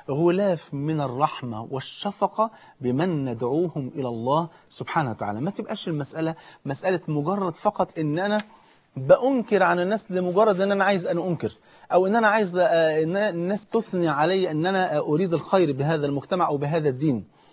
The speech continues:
أو إن أنا، آه، عايز الناس تعرف إن أنا عندي علم. اوعى كده. ولذلك إحنا،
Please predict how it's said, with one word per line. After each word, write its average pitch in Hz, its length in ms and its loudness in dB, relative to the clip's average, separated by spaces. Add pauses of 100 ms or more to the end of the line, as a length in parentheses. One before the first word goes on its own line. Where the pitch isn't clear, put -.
(180)
أو 185 160 4
إن 196 180 0
أنا، 226 240 0 (260)
آه، 160 140 0
عايز 165 440 0
الناس 170 280 -2
تعرف 180 300 0
إن 170 60 -2
أنا 160 120 2
عندي 143 280 0
علم. 127 220 0 (140)
اوعى 160 360 2
كده. 196 220 2
ولذلك 156 400 0
إحنا، 156 280 -4